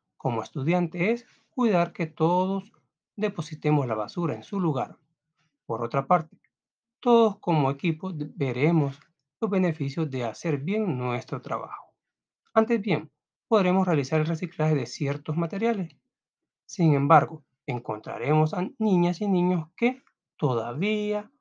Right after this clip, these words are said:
no botan la basura donde corresponde, aunque es necesario concientizarlos de la necesidad de cuidar nuestra comunidad.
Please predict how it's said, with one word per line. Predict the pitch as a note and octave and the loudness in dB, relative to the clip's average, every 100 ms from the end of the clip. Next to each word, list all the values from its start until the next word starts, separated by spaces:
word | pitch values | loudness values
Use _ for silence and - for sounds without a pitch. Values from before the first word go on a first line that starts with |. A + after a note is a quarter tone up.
| _ _ _ _ _ _ | _ _ _ _ _ _
no | D3+ F#3+ D#3 | 2 4 6
botan | D3+ D#3 D3+ | 6 6 2
la | |
basura | A#2+ G#2 E3 D#3+ C3 | 2 -4 -2 0 0
donde | B2+ D3+ C#3 | 2 2 2
corresponde, | B2+ A#2+ A#2+ _ D3 - _ _ _ _ _ | -4 -8 -10 _ -20 -20 _ _ _ _ _
aunque | B2 A#2+ C3 | -4 -4 0
es | |
necesario | F3+ F#3+ E3 E3+ E3+ E3 _ _ _ | 0 0 -2 0 0 -4 _ _ _
concientizarlos | A3+ A3 G3+ F#3 D3+ C#3+ C#3+ D3+ | 0 0 -4 -4 -2 -2 0 -2
de | B2+ | -4
la | A2+ D3 | -10 -12
necesidad | - A2+ D3+ C#3+ D3 | -16 -4 -2 0 -2
de | C#3 | -4
cuidar | - B2 D3+ F3 | -8 -4 -2 0
nuestra | D3 D#3+ F3 F3+ - G3+ | 0 2 2 -2 -6 -20
comunidad. | G3 B2+ A#2 C#3+ E3 D#3 C#3+ - | -12 -10 -4 -2 0 0 -2 -8